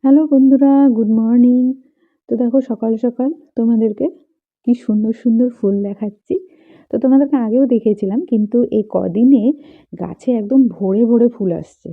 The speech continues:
তো ভাবলাম তোমাদের সঙ্গে আরেকবার শেয়ার করি। তো কেমন লাগছে আমাকে জানিও, ঠিক আছে? তো চাটা খেয়ে তারপরে কিন্তু ভাত বসিয়ে দিয়েছি। তো আলু সেদ্ধ দিলাম ভাতে।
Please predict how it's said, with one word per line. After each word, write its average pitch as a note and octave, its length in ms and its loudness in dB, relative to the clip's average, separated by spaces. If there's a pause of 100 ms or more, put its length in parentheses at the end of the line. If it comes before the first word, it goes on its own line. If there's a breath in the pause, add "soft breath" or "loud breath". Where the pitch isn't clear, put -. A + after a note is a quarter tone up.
তো A#3 80 -4
ভাবলাম A#3+ 320 2
তোমাদের G#3+ 320 -4
সঙ্গে A#3 360 0
আরেকবার G3+ 420 -4
শেয়ার E3+ 320 -6
করি। E3 340 -6 (520 soft breath)
তো D#3 280 -4 (1040)
কেমন A3+ 260 2
লাগছে G#3 340 -2
আমাকে A3+ 280 0
জানিও, E3+ 360 -4
ঠিক C4+ 240 -8
আছে? F#4 220 -6 (500)
তো A3+ 360 0 (400)
চাটা A3 340 -4
খেয়ে B3 340 0 (680 soft breath)
তারপরে G3+ 360 -8
কিন্তু G#3+ 540 -4 (720)
ভাত G3 200 -4
বসিয়ে G3+ 400 -4
দিয়েছি। F#3+ 420 -4 (260)
তো G3+ 300 -6
আলু G3+ 180 -4
সেদ্ধ G3 340 -2
দিলাম F#3+ 320 -4
ভাতে। F#3+ 300 -8